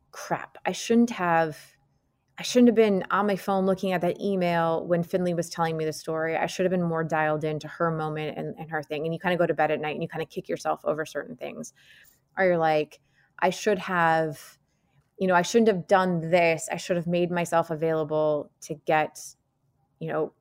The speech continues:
so-and-so from school," or, or, or whatever. Um, and I, and I think at the end of the day, if you can, if you can go to bed at night and the things that are, like, hanging over your head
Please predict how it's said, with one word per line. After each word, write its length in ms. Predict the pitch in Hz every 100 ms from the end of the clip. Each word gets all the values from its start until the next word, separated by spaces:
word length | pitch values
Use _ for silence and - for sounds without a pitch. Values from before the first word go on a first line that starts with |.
| _
so-and-so 540 | - 180 175 165 170
from 160 | - 156
school," 420 | - 165 156 -
or, 160 | 151 -
or, 200 | - - -
or 100 | 165
whatever. 480 | 156 147 147 139 165 _ _ _ _
Um, 460 | 180 165 156 151 - _ _
and 120 | 185
I, 100 | 190 - - -
and 100 | 196
I 60 |
think 200 | 190 247 285
at 80 |
the 80 | 262
end 120 | 226
of 60 | 208
the 60 | 170
day, 220 | 165 165
if 120 | 165
you 80 | 170
can, 320 | 170 165 - -
if 160 | 170
you 80 | 175
can 280 | - 165 - -
go 160 | 170 190
to 80 | 214
bed 140 | 180
at 100 | 170
night 320 | 160 156 156 -
and 100 | 165
the 40 |
things 300 | - 190 190
that 140 | 196
are, 80 | 180
like, 160 | 165 -
hanging 420 | - 165 170 175
over 220 | - 160
your 140 | 160 151
head 400 | 156 151 160